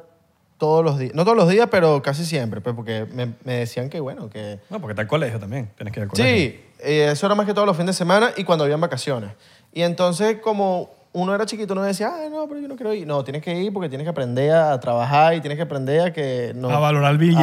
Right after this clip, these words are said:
Speaker 1: A valorar el billete, exactamente. Entonces, me mandaban para allá, había unos empleados, esto era en el centro de Valencia. Entonces, eh, cu-, creo que Katia es lo mismo, lo mismo que el centro de, del
Speaker 2: No,
Speaker 1: que
Speaker 2: no, el
Speaker 1: estoy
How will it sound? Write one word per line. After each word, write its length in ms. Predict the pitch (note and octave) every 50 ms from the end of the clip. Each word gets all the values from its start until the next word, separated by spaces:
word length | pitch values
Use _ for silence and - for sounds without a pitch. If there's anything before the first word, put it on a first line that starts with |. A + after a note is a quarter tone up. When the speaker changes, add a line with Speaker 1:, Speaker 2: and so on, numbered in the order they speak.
| C#3
Speaker 1:
A 100 | C#3 C3+
valorar 220 | C3 C3+ C3 B2+ B2+
el 60 | C3
billete, 440 | C3+ C#3+ C3+ C3 A#2+ A2+ A2 A2 -
exactamente. 640 | A2 - - A#2 A2 A2 - C3+ B2 A2+ A2 G#2+ A2
Entonces, 280 | G#2+ A2+ B2 D3 D3+ D3+ - - - - _ _ -
me 100 | - E3+
mandaban 400 | E3+ E3 D#3+ D#3 D#3 D#3 F3 F3+
para 120 | F3+ G3 G3
allá, 220 | F#3+ F3+ E3+ C#3+
había 340 | - - - C#3 C3+ C3+ C3+
unos 180 | C#3 D#3 E3 E3+
empleados, 360 | F3+ E3 E3+ F3 F3 D#3 D3
esto 140 | C#3+ F3 F3
era 100 | F#3 F#3 F3
en 60 | D3
el 60 | B2+
centro 380 | A#2 - - D3 C#3+ C3+ E3+ E3+
de 40 | D3+
Valencia. 400 | B2+ A#2+ B2 A#2 A2 G#2+ - - _ _ _ _ _
Entonces, 260 | - - A#2+ C3 B2+ C3+
eh, 340 | B2+ C3+ C3+ C#3+ C#3+ C#3 - _ _ _ - - -
cu-, 140 | - D3 C3+
creo 200 | - D#3+ E3 D#3+
que 100 | D#3+ C3+
Katia 460 | - D3 C#3 C#3 - D#3+ D#3+ D#3 E3
es 60 | E3
lo 120 | D#3+ D#3+ E3
mismo, 720 | D#3+ D#3+ D#3 D#3 D#3+ E3 E3 D#3+ D3+ C#3 C3 A#2+ A2+ A#2 - - - -
lo 80 | C3
mismo 220 | B2+ C3 C3 C3+ D3 C#3+
que 80 | - D3 C3+ B2+
el 100 | A#2 A#2
centro 640 | - - A#2+ A#2 C3 D3 D3 C#3+ C#3 C3+ B2+ B2
de, 60 | A2+
del 80 | A2 A2
Speaker 2:
No, 80 | A#2+
Speaker 1:
que 60 | C3 B2
Speaker 2:
no, 60 | A#2+
el 40 |
Speaker 1:
estoy 40 | A#2+